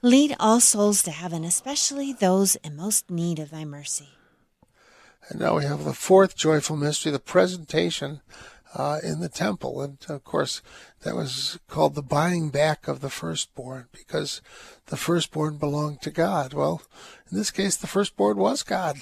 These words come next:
Speaker 2: So who are we praying for in this mystery?
Speaker 1: Mm-hmm. LaShawn in,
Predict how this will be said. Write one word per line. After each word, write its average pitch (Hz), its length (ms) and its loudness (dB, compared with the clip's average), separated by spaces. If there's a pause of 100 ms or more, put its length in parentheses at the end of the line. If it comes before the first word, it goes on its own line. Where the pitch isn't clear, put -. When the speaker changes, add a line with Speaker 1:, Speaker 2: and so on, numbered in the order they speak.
(640)
Speaker 2:
So - 320 -2
who 277 260 6
are - 20 6
we 233 120 8
praying 202 380 4
for 147 240 2
in 131 100 0
this 147 220 -4
mystery? 139 480 -4 (360)
Speaker 1:
Mm-hmm. - 800 -6
LaShawn 262 640 8
in, 214 300 6